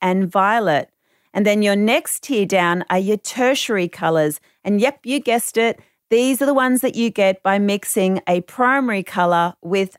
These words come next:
a secondary colour. So, for example, if you mix red plus orange, that gives you brown.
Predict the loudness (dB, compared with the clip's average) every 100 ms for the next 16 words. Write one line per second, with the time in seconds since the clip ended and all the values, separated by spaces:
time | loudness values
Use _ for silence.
0 | -8 -6 -2 -2 0 0 0 2 0 -2
1 | -2 0 0 -2 -6 _ _ -2 0 0
2 | -2 -2 0 0 0 -4 -2 -2 -2 -4
3 | -6 0 2 2 -2 -12 _ -2 -2 -4
4 | -4 0 2 2 0 -4 -8 _ -8 -8
5 | -6 -4 -4 -4 -2 -2 -4 _ -4 0
6 | 0 -2 -4